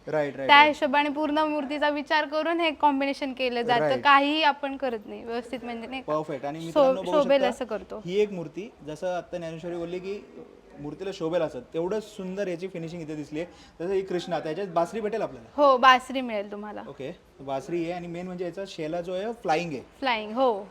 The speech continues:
Speaker 1: तो usually कुठे भेटत नाही, खूप कमी
Speaker 2: भेटत
Speaker 1: ठिकाणी
Speaker 2: नाही,
Speaker 1: भेटतो.
Speaker 2: आपण तो केलेला आहे तयार.
Speaker 1: राईट, फ्लाइंग शेला आहे. पण त्याआधी इकडे बघा, ही एक मूर्ती म्हणजे मुंबई स्टाईल, ज्यांना एक स्वीट and सिंपल मूर्ती पाहिजे. फेटाही बघा याचा, खूप सुंदर आहे, युनिक आहे आणि ती पण अव्हेलेबल आहे इकडे.
Speaker 2: हो.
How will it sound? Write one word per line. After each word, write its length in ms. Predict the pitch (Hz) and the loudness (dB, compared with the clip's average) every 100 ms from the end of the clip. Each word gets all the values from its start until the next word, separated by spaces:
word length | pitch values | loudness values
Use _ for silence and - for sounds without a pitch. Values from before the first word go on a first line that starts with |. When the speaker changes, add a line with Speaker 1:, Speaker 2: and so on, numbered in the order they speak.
| - | -8
Speaker 1:
तो 60 | 165 | -4
usually 380 | 156 160 180 190 | 0 0 2 2
कुठे 160 | 185 | 2
भेटत 180 | 180 143 143 | 2 2 0
नाही, 120 | 254 | 0
खूप 100 | 247 | 4
कमी 120 | 277 | 6
Speaker 2:
भेटत 80 | 247 | 4
Speaker 1:
ठिकाणी 180 | 254 240 | 2 0
Speaker 2:
नाही, 100 | 226 | 2
Speaker 1:
भेटतो. 240 | 226 226 | 4 4
Speaker 2:
आपण 140 | 277 285 | 2 4
तो 100 | 311 | 2
केलेला 460 | 311 311 277 254 233 | 4 2 4 2 0
आहे 100 | 202 | -2
तयार. 180 | - | 2
Speaker 1:
राईट, 220 | 156 139 - | 4 4 -2
फ्लाइंग 380 | - 147 160 | -2 0 0
शेला 240 | 165 156 156 | -2 0 2
आहे. 140 | 151 | 2
पण 160 | 165 160 | -2 -4
त्याआधी 300 | 156 156 170 | -6 -4 -6
इकडे 240 | 147 147 | -6 -4
बघा, 180 | 147 135 175 - - - - | -4 -4 -8 -16 -20 -20 -12
ही 80 | 151 | -4
एक 140 | 170 165 | -4 -4
मूर्ती 300 | 151 147 180 | -10 -10 -10
म्हणजे 180 | 151 | -10
मुंबई 360 | 156 143 151 170 | -8 -8 -6 -6
स्टाईल, 260 | - 160 175 - _ | -6 -8 -8 -16 _
ज्यांना 220 | 131 139 160 | -12 -10 -8
एक 120 | 160 | -10
स्वीट 260 | - 160 170 | -10 -8 -6
and 100 | 190 | -8
सिंपल 280 | 170 156 175 | -10 -8 -6
मूर्ती 260 | 156 151 | -6 -8
पाहिजे. 220 | 156 151 180 - _ _ _ - - _ - | -8 -8 -10 -18 _ _ _ -20 -20 _ -10
फेटाही 320 | 160 160 190 190 | -4 -2 -2 -2
बघा 200 | 156 156 | -2 -2
याचा, 220 | 123 143 - | -4 -10 -12
खूप 160 | 156 | -14
सुंदर 340 | - 147 147 151 | -12 -10 -6 -6
आहे, 120 | 147 | -4
युनिक 320 | 143 151 156 143 | -8 -8 -12 -12
आहे 140 | 151 | -12
आणि 340 | 160 - 151 156 190 | -12 -14 -14 -14 -14
ती 60 | |
पण 200 | 185 202 | -8 -4
अव्हेलेबल 320 | 170 156 160 151 | -2 0 -2 -2
आहे 100 | 131 | -4
इकडे. 180 | 123 | -6
Speaker 2:
हो. 440 | 165 - 220 208 | -10 -12 -12 -12